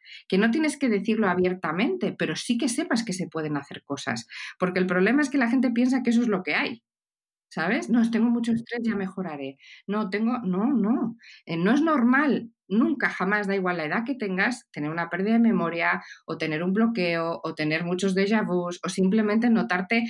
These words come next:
que estás sobresaturado de información, que hay veces que es, es eso lo que te pasa, ¿sabes? Dices, "Es que tengo la cabeza que me va a estallar, no soy capaz de retener nada". Entonces, es, es justamente por eso. Porque la,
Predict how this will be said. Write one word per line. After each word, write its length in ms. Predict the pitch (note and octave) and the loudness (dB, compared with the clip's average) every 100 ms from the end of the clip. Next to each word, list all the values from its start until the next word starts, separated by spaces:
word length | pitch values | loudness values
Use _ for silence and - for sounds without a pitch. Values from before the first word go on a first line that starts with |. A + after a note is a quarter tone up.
| - - | -6 -10
que 80 | F#3 | -6
estás 280 | - A3 | -2 -2
sobresaturado 800 | - G3+ F#3 F#3+ F#3 E3 F3 G3 | 0 2 2 0 -2 0 2 2
de 80 | E3 | 0
información, 600 | F#3 D#3 C#3+ C#3+ B3 A#3 | -2 -2 -2 0 2 2
que 80 | D#3 | 2
hay 60 | D3+ | 0
veces 300 | F#3 G#3 A3+ | 2 0 -2
que 120 | A3+ | -6
es, 260 | - - - | -8 -12 -6
es 160 | A3 - | -6 -4
eso 220 | - G#3 | -6 -4
lo 100 | F#3+ | -4
que 100 | F#3+ | -4
te 160 | - D3+ | -6 -6
pasa, 480 | - G#3+ - F3+ F#3+ - - A3+ | -6 -6 -4 -4 -4 -8 -10 -4
¿sabes? 300 | G#3 A#3+ A3 | 2 4 4
Dices, 260 | F#3 F#3+ | 2 2
"Es 140 | F#3 F#3 | 2 0
que 100 | A#3+ | -2
tengo 200 | B3 C#4+ | 2 2
la 80 | C4 | 2
cabeza 280 | G3+ B3 C4 | 2 2 2
que 60 | G#3+ | 2
me 100 | F#3 | 2
va 60 | |
a 20 | |
estallar, 400 | A3+ A#3 G3 G#3 G#3+ | 2 0 0 0 -2
no 120 | G3+ | -2
soy 180 | A3+ A3+ | 0 0
capaz 300 | A3 G#3+ G#3 | 0 -2 0
de 80 | |
retener 400 | F#3+ F#3+ E3 E3 D#3 | -2 -4 -6 -12 -8
nada". 360 | C#3 A#2+ A2+ - - - - | -8 -6 -8 -12 -20 -20 -8
Entonces, 360 | F3+ G#3 G#3+ - - | 0 0 0 -4 -2
es, 180 | A3+ C4 B3 | 2 4 4
es 120 | B3 | 0
justamente 480 | A#3+ F#4 C#4+ D3+ - | 0 0 2 0 -2
por 180 | A2+ B2 | -6 -6
eso. 300 | F#3 - - _ _ _ _ _ _ | -6 -8 -16 _ _ _ _ _ _
Porque 240 | E3+ F3 | -6 -2
la, 100 | E3+ | 0